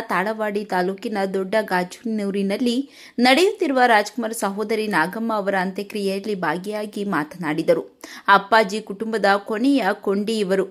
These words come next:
ಅಪ್ಪು ನಿಧನ ಹೊಂದಿ ನಾಲ್ಕು ವರ್ಷ ಕಳೆಯುತ್ತಾ ಬಂದರೂ ಈವರೆಗೂ ಆ ವಿಚಾರ ಅವರಿಗೆ ಗೊತ್ತಿರಲಿಲ್ಲ. ಅದಲ್ಲದೆ ಸ್ವಂತ ಮಗ ಭರತ್ ನಿಧನದ ಸುದ್ದಿಯೂ ಅವರಿಗೆ ಗೊತ್ತಿರಲಿಲ್ಲ.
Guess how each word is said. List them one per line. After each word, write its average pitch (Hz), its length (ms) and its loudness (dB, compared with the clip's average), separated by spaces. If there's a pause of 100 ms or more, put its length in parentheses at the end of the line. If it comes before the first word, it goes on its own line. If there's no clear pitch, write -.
ಅಪ್ಪು 214 420 0
ನಿಧನ 214 320 -2
ಹೊಂದಿ 220 400 -2
ನಾಲ್ಕು 196 440 0
ವರ್ಷ 185 300 2
ಕಳೆಯುತ್ತಾ 208 640 0
ಬಂದರೂ 202 460 4 (400)
ಈವರೆಗೂ 320 540 2
ಆ 277 180 8
ವಿಚಾರ 233 460 0
ಅವರಿಗೆ 214 380 0
ಗೊತ್ತಿರಲಿಲ್ಲ. 190 580 2 (140)
ಅದಲ್ಲದೆ 196 540 2
ಸ್ವಂತ 220 440 -2
ಮಗ 240 220 0 (640)
ಭರತ್ 269 420 6
ನಿಧನದ 277 420 4 (100)
ಸುದ್ದಿಯೂ 247 480 2
ಅವರಿಗೆ 220 460 2
ಗೊತ್ತಿರಲಿಲ್ಲ. 190 600 2